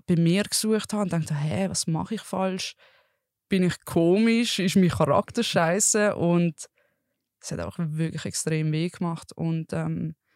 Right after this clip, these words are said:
ich habe dann das Gespräch auch gesucht. Und ich habe nie wirklich eine Antwort bekommen, was es war. Plötzlich bin ich einfach ausgeschlossen worden. Ich habe gemerkt, irgendwie,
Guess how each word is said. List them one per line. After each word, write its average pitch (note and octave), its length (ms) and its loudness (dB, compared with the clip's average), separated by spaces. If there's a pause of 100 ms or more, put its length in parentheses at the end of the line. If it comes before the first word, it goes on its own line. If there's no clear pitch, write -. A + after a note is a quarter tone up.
(160)
ich - 60 -6
habe F3+ 80 2
dann E3+ 80 2
das E3 100 0
Gespräch E3 420 -4
auch E3 140 -2
gesucht. F3+ 680 -4 (600)
Und F3 320 -2
ich E3+ 100 -8
habe E3+ 100 2
nie F3 160 2
wirklich E3 220 -2
eine D#3 80 -2
Antwort F3 420 -2
bekommen, E3+ 240 -4
was D#3+ 140 -2
es D#3+ 100 -2
war. F3+ 420 -2
Plötzlich E3+ 240 -8
bin F3 120 -4
ich D#3+ 40 -6
einfach D#3+ 160 -6
ausgeschlossen G3+ 560 -2
worden. G#3 260 -2
Ich - 40 -4
habe E3+ 140 -2
gemerkt, E3+ 300 0
irgendwie, E3 420 0